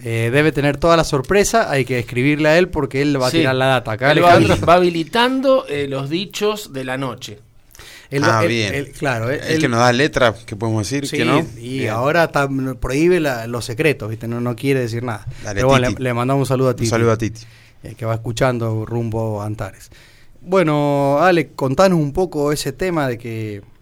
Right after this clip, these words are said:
Speaker 1: sé que vas a andar unos
Speaker 2: Palermo,
Speaker 1: días en
Speaker 2: Palermo
Speaker 1: Buenos Aires.
Speaker 2: veinte veintidós, Palermo veinte veintidós. Bueno, nada,
Speaker 1: ¿Estás
Speaker 2: lo,
Speaker 1: contento?
Speaker 2: estoy
Speaker 1: Vuelve
Speaker 2: muy,
Speaker 1: la
Speaker 2: estoy
Speaker 1: rural.
Speaker 2: muy contento, vuelve la rural, vuelve el, el, el campo a la ciudad.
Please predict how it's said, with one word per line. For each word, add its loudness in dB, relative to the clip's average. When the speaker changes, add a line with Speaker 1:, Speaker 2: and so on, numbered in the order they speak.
Speaker 1:
sé -2
que 0
vas 2
a 0
andar 0
unos 0
Speaker 2:
Palermo, 0
Speaker 1:
días 4
en 2
Speaker 2:
Palermo 4
Speaker 1:
Buenos 6
Aires. 8
Speaker 2:
veinte 4
veintidós, 2
Palermo -4
veinte -2
veintidós. -6
Bueno, -2
nada, 2
Speaker 1:
¿Estás 4
Speaker 2:
lo, 2
Speaker 1:
contento? 6
Speaker 2:
estoy -16
Speaker 1:
Vuelve 6
Speaker 2:
muy, 4
Speaker 1:
la 0
Speaker 2:
estoy 0
Speaker 1:
rural. 6
Speaker 2:
muy 4
contento, 2
vuelve 2
la 2
rural, 0
vuelve -4
el, -8
el, -14
el -14
campo -4
a -6
la -8
ciudad. 0